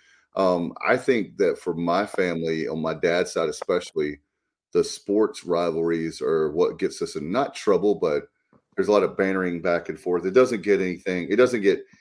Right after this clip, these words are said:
heated like you would think, like politics, but, um, that's something that is, uh,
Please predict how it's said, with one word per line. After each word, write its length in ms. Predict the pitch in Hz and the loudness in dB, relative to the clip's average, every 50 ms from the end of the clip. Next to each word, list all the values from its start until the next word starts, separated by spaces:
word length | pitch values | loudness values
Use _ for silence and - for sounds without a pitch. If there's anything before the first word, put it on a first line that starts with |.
| _ _ _ _ | _ _ _ _
heated 320 | - 113 110 104 90 85 | -6 -2 0 0 0 2
like 200 | 95 90 85 80 | 0 0 0 0
you 80 | 87 87 | -2 -4
would 80 | 82 | -4
think, 180 | - 92 80 78 | -4 -4 -4 -2
like 220 | 85 78 - - | -2 -4 -4 -2
politics, 640 | - 85 85 85 92 - - 113 107 - - - - | -2 0 0 0 0 0 0 0 -2 -2 -4 -12 -8
but, 300 | - 85 80 78 76 - - _ _ _ _ _ _ _ _ _ _ _ _ _ _ - | -4 -2 -2 -2 -2 -4 -8 _ _ _ _ _ _ _ _ _ _ _ _ _ _ -10
um, 240 | 80 78 78 78 78 | -8 -8 -6 -2 2
that's 200 | 92 101 101 - | 2 2 2 0
something 380 | - 113 98 92 95 90 90 85 | -2 -4 -2 -2 -2 -2 -2 -2
that 200 | 85 82 78 76 | -2 0 0 2
is, 240 | 80 78 78 - 87 | 0 0 0 -2 -2
uh, 320 | 82 80 78 78 76 73 | 0 0 0 -2 -2 -4